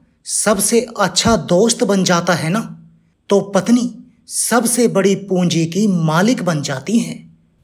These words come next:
नंबर दो, उम्मीद रखो तो बस ईश्वर से रखो, वह कभी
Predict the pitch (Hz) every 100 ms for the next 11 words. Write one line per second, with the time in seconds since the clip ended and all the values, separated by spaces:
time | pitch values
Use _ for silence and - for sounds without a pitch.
0 | - 165 185 190 175 - 190 147 - -
1 | _ _ - 180 185 202 190 196 190 294
2 | 294 - - _ _ 220 233 240 - 240
3 | - 226 269 247 175 - 151 - - _
4 | _ _ 165 151 180 220 220 190 -